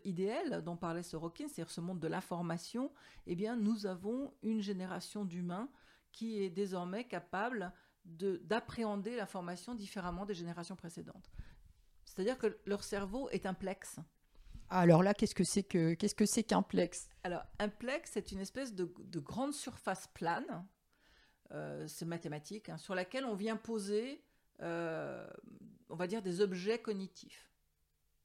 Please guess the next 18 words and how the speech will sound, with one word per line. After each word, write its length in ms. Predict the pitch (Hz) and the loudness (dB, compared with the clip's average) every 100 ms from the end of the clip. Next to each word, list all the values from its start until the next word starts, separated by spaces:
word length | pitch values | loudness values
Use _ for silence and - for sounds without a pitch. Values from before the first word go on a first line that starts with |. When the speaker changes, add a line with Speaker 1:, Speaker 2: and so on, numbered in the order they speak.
| _ _ _ _ _ _ _ _ _ _ _ _ _ _ _ - | _ _ _ _ _ _ _ _ _ _ _ _ _ _ _ -10
Speaker 1:
Toi, 440 | 233 233 294 349 - | -2 0 0 -4 -4
quand 140 | 214 | -4
tu 220 | - 208 | -2 0
as 60 | 196 | 0
fait 160 | - | -2
tes 240 | 175 156 156 | -8 -8 -8
études, 580 | - - 254 302 339 - | -10 -8 -4 -2 -4 -6
on 120 | 190 | -6
t'a 220 | 196 165 214 | -4 -2 -2
appris 540 | - - 233 269 - | -4 -8 -6 -6 -6
l'analyse 640 | 175 202 196 196 226 254 - _ _ _ _ - | -2 0 0 0 -4 -6 -12 _ _ _ _ -20
séquentielle, 680 | - 240 208 170 - - - _ | -6 -6 -4 -8 -10 -14 -18 _
c'est-à-dire 540 | - 170 139 156 233 - _ | -16 -6 -6 -4 -6 -8 _
un 240 | 196 208 277 _ _ _ _ _ | -4 -4 -4 _ _ _ _ _
plus 240 | - - - | -14 -14 -10
un 240 | - 190 254 - _ _ _ _ _ | -6 -4 -6 -12 _ _ _ _ _
égale 300 | 214 208 165 | -6 -4 -4
deux. 140 | 147 | -6